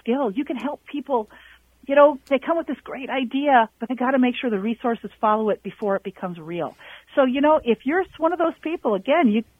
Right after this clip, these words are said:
you like numbers, you like keeping things organized, consider going into public finance. We desperately need you. Um, and, and so one of our focuses right now is not only attracting people to the profession, but also talking about how do we change how we do our work.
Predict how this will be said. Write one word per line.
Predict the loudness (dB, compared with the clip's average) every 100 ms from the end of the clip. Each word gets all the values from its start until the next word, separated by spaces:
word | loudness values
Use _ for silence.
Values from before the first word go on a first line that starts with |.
| -6
you | 2
like | 4 4
numbers, | 4 2 0 2
you |
like | 2 0
keeping | -4 -8
things | -6 -6 0
organized, | 0 2 0 0 -2 _ -20 -20 _ 0
consider | 2 2 0 0 0
going | 2 2 2
into | 0
public | 0 0 0 -2
finance. | -2 -2 -6
We | -10 -2
desperately | 2 2 0 -8 -6
need | -6 -6 -4
you. | -4 -6 -16 -20 -20 _
Um, | 2 6 4 2 -6 _
and, | 6 6
and | 6 2 4
so | 4 4 2 -4 -10 -4
one | 4 6
of |
our | 6
focuses | 6 2 0 -6 2
right | 4 4
now | 2 2
is | 2
not | 2
only | 4 2
attracting | 0 -2 -2 -2 -2
people | -2 -6 -6
to | -4
the | -6
profession, | -6 -2 0 0 -2 -6 -8 -20 -8 2
but | 6
also | 8 6 4 4 4
talking | 2 2 2 0
about | 0 2 2
how | -2 -2
do | 0
we | 0
change | -2 0 0 0
how | -2
we | -2
do | -4
our | -4
work. | -6 -8 -10